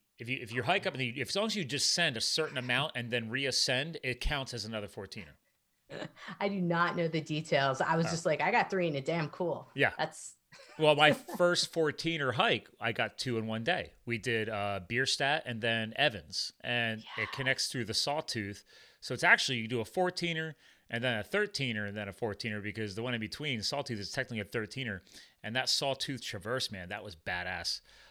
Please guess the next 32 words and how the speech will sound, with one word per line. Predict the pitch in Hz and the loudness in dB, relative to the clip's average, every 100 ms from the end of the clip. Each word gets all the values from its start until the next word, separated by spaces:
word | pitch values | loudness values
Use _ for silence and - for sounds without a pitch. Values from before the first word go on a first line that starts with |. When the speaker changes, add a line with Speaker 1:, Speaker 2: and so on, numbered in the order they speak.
| - | -4
Speaker 1:
Uh, | 107 104 | -2 -2
it | 113 | -2
was, | 110 - | -4 -4
it, | |
th-, | 117 - - | -8 -8 -8
Speaker 2:
Yeah. | 117 | -2
Speaker 1:
that | 139 | -2
trip | - - | 0 -2
was | 117 - | -2 -4
funny | 139 131 | -2 -2
though, | 110 | -2
because, | 104 104 107 95 - - _ - | -4 -4 -4 -6 -10 -18 _ -4
I | |
mean, | 131 | -2
it's | - | 0
not | 123 | -4
funny | - 120 107 92 | -2 -4 -4 -6
when | 104 | -8
you | 92 | -6
hear | 107 | -6
the | |
rest | 87 113 - | -2 -2 -2
of | 110 | -4
it, | 107 | -8
but | 117 - - - - | -8 -8 -10 -18 -20
<laughs> | - - - - | -20 -20 -20 -4
we, | 143 - - - - | 4 6 6 4 -2
Speaker 2:
<laughs> | - - - - | -14 -20 -20 -6
Speaker 1:
uh, | 135 135 135 | 0 0 2
I'm | 165 | 0
hiking, | 131 180 208 139 117 | 4 4 4 2 0
and | 107 | -6